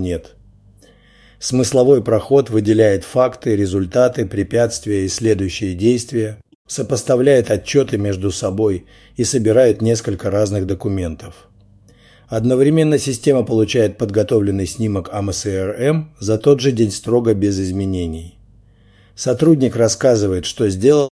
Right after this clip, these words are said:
а система сопоставляет его слова с зафиксированными действиями, событиями, задачами и движением сделок.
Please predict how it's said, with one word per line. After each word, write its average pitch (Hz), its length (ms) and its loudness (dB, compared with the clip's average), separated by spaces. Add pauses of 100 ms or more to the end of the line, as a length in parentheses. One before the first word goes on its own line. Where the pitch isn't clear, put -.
а 135 80 -6
система 139 480 0
сопоставляет 120 760 2
его 104 220 2
слова 113 420 2
с 117 60 -4
зафиксированными 101 880 -2
действиями, 87 800 -4 (380)
событиями, 104 840 -2 (220)
задачами 101 640 0
и 104 140 -4
движением 101 580 -2
сделок. 85 560 -6